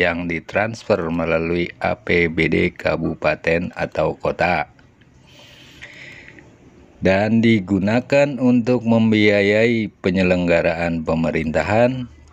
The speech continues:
pelaksanaan pembangunan, pembinaan kemasyarakatan, dan pemberdayaan masyarakat. Terkait alokasi, Pasal lima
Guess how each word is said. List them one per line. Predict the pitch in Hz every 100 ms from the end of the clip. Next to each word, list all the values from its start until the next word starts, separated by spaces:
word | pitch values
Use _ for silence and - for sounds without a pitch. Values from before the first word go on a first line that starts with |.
| -
pelaksanaan | 90 90 87 - 87 85 87 85 85 82
pembangunan, | 80 82 82 98 117 120 123 127 123 -
pembinaan | - 85 90 85 82 87 87 87 82 82
kemasyarakatan, | - 85 82 - 85 80 78 78 87 104 117 110 98
dan | 90 101 95
pemberdayaan | - 85 87 80 78 78 76 73 76 78
masyarakat. | 85 76 - 80 76 82 95 85 - - - _ - - - - - - - - - - - - - -
Terkait | 90 85 90 90 90
alokasi, | 90 87 85 85 - 117 135 131 - - -
Pasal | 92 87 - - 90 87 87
lima | 95 101 95 85